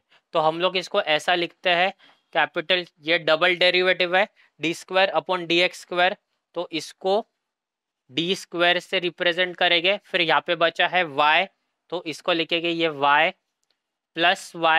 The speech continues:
है, प्लस y equal to ये लिखेंगे sec x into tan x, sec x into tan x।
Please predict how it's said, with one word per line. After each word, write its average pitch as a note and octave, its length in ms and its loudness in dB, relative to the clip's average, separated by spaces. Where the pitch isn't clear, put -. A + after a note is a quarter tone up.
है, E3+ 180 2
प्लस D3+ 340 0
y D#3+ 260 2
equal F3 500 -2
to F3+ 160 -4
ये D3+ 220 0
लिखेंगे B2 400 -4
sec D3 320 -4
x - 320 -8
into D3+ 260 -6
tan C3 280 0
x, - 280 -12
sec D3 240 0
x - 380 -6
into D3 380 -8
tan B2+ 300 0
x। - 260 -14